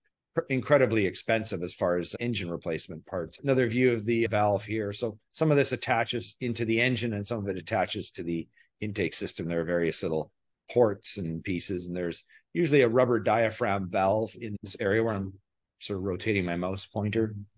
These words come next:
Some of the other items we changed, spark plugs, oxygen sensors, and I got a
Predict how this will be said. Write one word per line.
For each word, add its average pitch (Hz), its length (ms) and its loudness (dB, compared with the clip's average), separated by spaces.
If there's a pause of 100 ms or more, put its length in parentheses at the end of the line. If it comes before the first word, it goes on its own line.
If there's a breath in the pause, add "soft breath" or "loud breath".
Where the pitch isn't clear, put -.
(240)
Some 117 180 -4
of 110 40 0
the 110 100 4
other 120 180 6
items 117 280 4
we 120 120 2
changed, 131 600 0
spark 135 400 2
plugs, 123 640 0
oxygen 117 460 -2
sensors, 117 920 -2 (540)
and 90 240 -2
I 80 140 2
got 82 160 -4
a - 40 -6